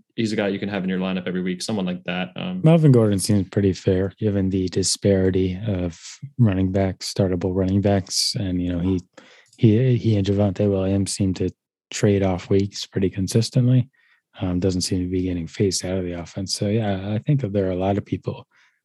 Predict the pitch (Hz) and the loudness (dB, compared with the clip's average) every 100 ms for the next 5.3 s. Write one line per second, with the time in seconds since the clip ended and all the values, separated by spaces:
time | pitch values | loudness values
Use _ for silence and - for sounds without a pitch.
0 | _ _ - 120 101 92 101 90 85 - | _ _ 2 4 4 2 0 0 -4 -4
1 | 98 87 98 107 113 - 107 98 98 98 | -4 -4 -6 -4 -6 -6 -8 -8 -8 -8
2 | 104 107 104 _ - 104 90 92 87 90 | -8 -8 -8 _ 0 0 0 -2 -2 -2
3 | 87 87 82 _ _ _ 131 95 92 87 | -2 -4 -6 _ _ _ 2 2 2 0
4 | 85 87 90 87 85 101 - - - 101 | -2 -4 -2 -4 -4 -4 -6 -6 -4 -4
5 | - - | -4 -8